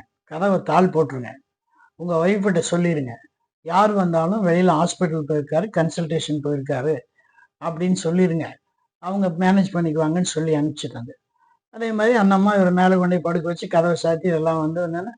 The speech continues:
நாலு மணிக்கு ராமாமிர்தம் ஃபோன்.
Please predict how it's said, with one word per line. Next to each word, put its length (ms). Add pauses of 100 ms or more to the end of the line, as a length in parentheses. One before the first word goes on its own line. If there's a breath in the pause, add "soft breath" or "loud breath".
(460 loud breath)
நாலு 460
மணிக்கு 380
ராமாமிர்தம் 600 (100)
ஃபோன். 180